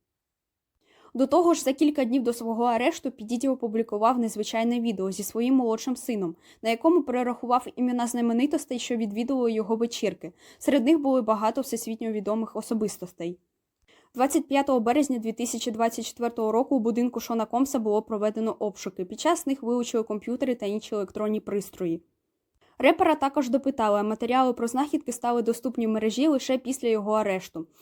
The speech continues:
Серед вилученого було виявлено наркотики, зброю та тисячі пляшок з дитячою олією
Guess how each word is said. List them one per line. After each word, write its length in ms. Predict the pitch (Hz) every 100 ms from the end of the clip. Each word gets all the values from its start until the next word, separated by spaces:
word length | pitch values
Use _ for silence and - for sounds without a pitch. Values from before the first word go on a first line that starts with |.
| -
Серед 280 | - 320 247
вилученого 500 | 277 320 - 262 240
було 280 | 220 240 247
виявлено 540 | 233 254 247 233 220
наркотики, 640 | 226 302 - 220 240 233 220
зброю 320 | 202 247 294
та 100 | 226
тисячі 400 | 240 269 247 226
пляшок 380 | 208 202 240 233
з 40 |
дитячою 480 | 220 220 220 - 202
олією 520 | 202 226 262 233